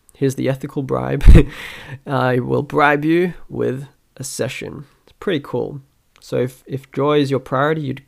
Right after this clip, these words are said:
probably get pretty excited by that. <laughs> If it's not, then at least you're aware that it's, there's still other priorities, and that's okay as well. There's nothing wrong with that. So, thank you very much. Share it with a friend if you'd like this,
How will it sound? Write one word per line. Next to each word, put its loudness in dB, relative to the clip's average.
probably -4
get -6
pretty -6
excited -8
by -12
that. 2
<laughs> -20
If -4
it's -6
not, 2
then -2
at -6
least -6
you're -2
aware -2
that -6
it's, -14
there's -8
still 2
other 4
priorities, -4
and -4
that's -6
okay -6
as -4
well. -6
There's -20
nothing -6
wrong -4
with -10
that. -12
So, 4
thank 0
you -4
very 2
much. -6
Share 0
it -2
with -2
a -8
friend -4
if -20
you'd -12
like -8
this, -14